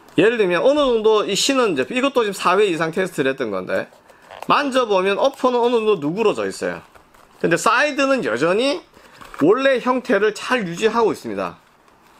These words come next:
근데 지금 이 카페레 제품만 하더라도 어퍼는 캥거루 가죽 안쪽에 여기는 지금 이렇게 그 뭐죠? 그리드 이렇게 나눠져서 여기에 폼, 폼 같은, 스틸 폼 같은 것들이,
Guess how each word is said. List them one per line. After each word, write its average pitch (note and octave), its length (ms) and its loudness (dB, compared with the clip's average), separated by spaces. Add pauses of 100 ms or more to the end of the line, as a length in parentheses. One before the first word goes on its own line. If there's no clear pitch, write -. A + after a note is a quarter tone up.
(1200)
근데 G#3 200 2
지금 C4 420 -2
이 G3 400 2 (1120)
카페레 A#3 540 0 (1160)
제품만 G#3 460 2
하더라도 F3 720 0 (640)
어퍼는 C4 920 0 (720)
캥거루 D4 440 2
가죽 G3 340 0
안쪽에 G3 380 0
여기는 A3 420 0
지금 F#3 400 0
이렇게 D#3+ 440 -2
그 A#2+ 340 -2
뭐죠? G#2+ 380 -2
그리드 G#3+ 440 -2
이렇게 F#3 240 0
나눠져서 E3 640 0
여기에 D#3 300 0
폼, F#3 300 -2
폼 A3+ 260 2
같은, D#3 280 0
스틸 G3+ 220 -2
폼 A3 200 0
같은 F#3 240 0
것들이, E3 420 0